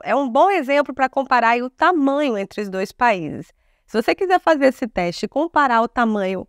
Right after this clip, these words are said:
real entre os países, qualquer país do mundo, é só acessar o the true size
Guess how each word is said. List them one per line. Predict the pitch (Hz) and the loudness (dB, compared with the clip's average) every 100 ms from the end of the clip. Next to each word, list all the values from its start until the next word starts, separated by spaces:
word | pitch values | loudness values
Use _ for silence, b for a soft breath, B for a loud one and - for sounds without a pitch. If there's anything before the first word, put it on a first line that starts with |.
| 170 - | -12 -2
real | 269 254 208 196 175 | 0 2 2 2 0
entre | 208 269 262 208 | 0 0 -2 -4
os | 208 - | -4 -4
países, | 185 180 247 240 180 - _ _ | -4 0 0 0 -4 -12 _ _
qualquer | - 202 - 294 | 0 0 2 0
país | - 247 240 208 | 2 0 0 -2
do | |
mundo, | 202 262 277 202 _ _ - | -2 0 0 -4 _ _ -2
é | 208 | -2
só | - 269 | 2 2
acessar | 320 - 294 - 262 247 | 2 -2 -4 -2 2 2
o | 240 | 2
the | 233 240 | -2 -4
true | - - 320 381 392 | -8 -6 -2 -2 -6
size | - - 254 254 262 | -4 0 2 2 -2